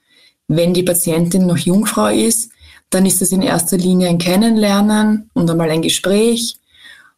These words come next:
Und man kann sich auch durch die Bauchdecke die Gebärmutter anschauen mittels Ultraschall.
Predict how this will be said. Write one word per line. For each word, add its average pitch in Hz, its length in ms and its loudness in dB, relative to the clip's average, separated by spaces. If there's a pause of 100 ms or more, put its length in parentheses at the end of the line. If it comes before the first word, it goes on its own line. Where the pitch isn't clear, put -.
Und 175 200 2
man 170 120 0
kann 170 200 -2
sich 175 220 -2
auch 139 180 -4
durch - 260 -2
die 196 120 -4
Bauchdecke 160 720 -4
die 170 100 -2
Gebärmutter 226 640 0
anschauen 202 500 0
mittels 196 360 -2
Ultraschall. 185 920 -2